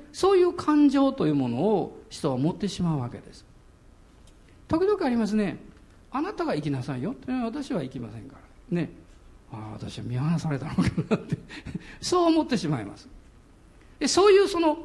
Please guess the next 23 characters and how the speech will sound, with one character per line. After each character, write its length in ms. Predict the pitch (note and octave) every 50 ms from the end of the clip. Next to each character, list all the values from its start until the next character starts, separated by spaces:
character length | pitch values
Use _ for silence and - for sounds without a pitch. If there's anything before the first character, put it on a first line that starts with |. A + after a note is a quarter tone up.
| - - -
孤 140 | - D4 D4
独 280 | F#4+ G4+ G4 G4 - -
感 280 | - E4+ D#4 C4+ C4
と 100 | - A#3+
い 60 | A3+
う 60 | A3+ A3
も 120 | A3 G#3+
の 100 | G#3 F#3
が 200 | F3+ E3 D3 C#3
不 240 | - - - D4 E4+
安 360 | E4+ E4 D#4 C#4+ C4+ B3+ A#3+
を 60 | G#3
こ 220 | A3 - G3 F3+ -
う 20 |
煽 240 | F#3+ B3+ D4 D#4+ D#4+
っ 60 | D#4+
て 100 | - -
い 80 | B3+ A3+
く 80 | - G#3
わ 120 | F#3 E3
け 100 | C#3+ A#2+
で 100 | A#2+ A2+
す。 160 | - - -